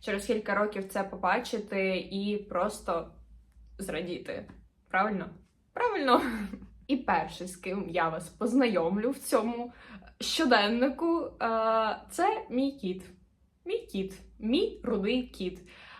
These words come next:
Але це не мій кіт, але це мій кіт. Як він став моїм, але не моїм, е, це вже справа інша, але я з ним живу, і я нарешті його,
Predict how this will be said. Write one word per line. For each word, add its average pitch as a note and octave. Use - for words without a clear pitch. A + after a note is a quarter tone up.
Але A#3
це D4+
не A#3+
мій G3+
кіт, F4+
але C4+
це D#4
мій G3+
кіт. F#3
Як D#4
він C#4+
став C4+
моїм, C4
але A#3
не B3
моїм, C#4
е, A#3+
це E4
вже C#4
справа A#3
інша, D#4
але A#3+
я B3
з B3
ним A#3+
живу, B3
і A3+
я G#3+
нарешті A3
його, G3